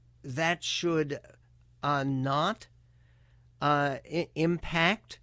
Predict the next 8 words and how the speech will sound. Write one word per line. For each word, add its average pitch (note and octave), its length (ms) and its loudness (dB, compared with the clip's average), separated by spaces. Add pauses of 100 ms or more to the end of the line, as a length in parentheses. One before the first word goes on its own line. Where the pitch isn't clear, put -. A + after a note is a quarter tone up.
(680)
the D3+ 380 2
decision E3+ 840 0 (500)
to E3 260 4
actually D#3 720 0 (140)
perhaps D3+ 580 -2
risk C#3 400 0
his D3+ 180 -2
speakership E3 840 -4